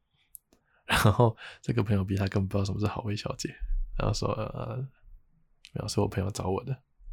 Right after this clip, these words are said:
对。好，我们的规划大概就是分成三天，我们已经去玩了啦。对，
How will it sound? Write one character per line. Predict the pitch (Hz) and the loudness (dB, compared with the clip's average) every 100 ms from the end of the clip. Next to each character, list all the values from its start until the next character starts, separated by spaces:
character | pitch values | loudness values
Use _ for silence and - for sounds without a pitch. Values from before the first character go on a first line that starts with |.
| - - - - | -12 -14 -20 -14
对。 | 147 - - - - - - - - - - _ - - _ - - - - - | -12 -6 0 0 0 -4 -6 -12 -16 -20 -20 _ -20 -20 _ -20 -20 -12 -12 0
好， | - 104 | 2 2
我 | |
们 | 98 98 | 2 0
的 | 107 | 0
规 | 147 147 | 2 2
划 | 151 | 4
大 | 143 143 | 4 4
概 | 131 | 2
就 | 127 | 0
是 | 120 110 101 104 127 - - | 0 0 2 0 -4 -10 -4
分 | - | 2
成 | 113 98 95 | 2 2 -2
三 | - 98 | -2 -4
天， | 98 98 110 - | -4 -6 -6 -2
我 | 104 | 2
们 | 110 | 4
已 | |
经 | 110 | 4
去 | 107 113 | 2 2
玩 | 104 | 0
了 | - | -2
啦。 | - - - _ _ | -8 -10 -16 _ _
对， | - - | -12 -12